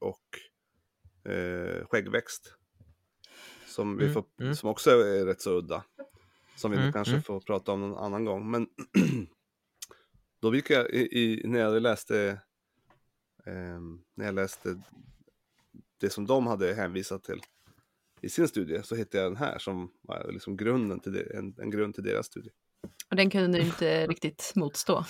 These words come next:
Speaker 1: Nej, och så den här
Speaker 2: Nej.
Speaker 1: tyckte jag att den här måste jag
Speaker 2: Anonym författare i Nature också.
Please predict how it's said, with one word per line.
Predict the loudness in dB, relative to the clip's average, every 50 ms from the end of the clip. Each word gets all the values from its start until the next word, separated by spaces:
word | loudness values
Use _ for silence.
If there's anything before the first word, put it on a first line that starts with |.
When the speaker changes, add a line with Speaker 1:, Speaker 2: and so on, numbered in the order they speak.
| 2 2 2 0 -8 -16 _ -20 -20 _ _ -20 -20 _ _
Speaker 1:
Nej, | 6 8 10 10 10 8
och | 8
så | 8
den | 8 10
här | 10 8
Speaker 2:
Nej. | 8
Speaker 1:
tyckte | 4 2 6 6
jag | 6
att | 6 4
den | 0 -2 -2
här | 0 0
måste | 0 0 0 2 4
jag | 8 8
Speaker 2:
Anonym | 10 10 10 10 10 10 8 8 6 2
författare | 0 4 6 6 6 6 4 2 4 4 4
i | 4
Nature | 2 2 0 0 -2 -4 -4 -4
också. | -4 -6 -8 -10 -12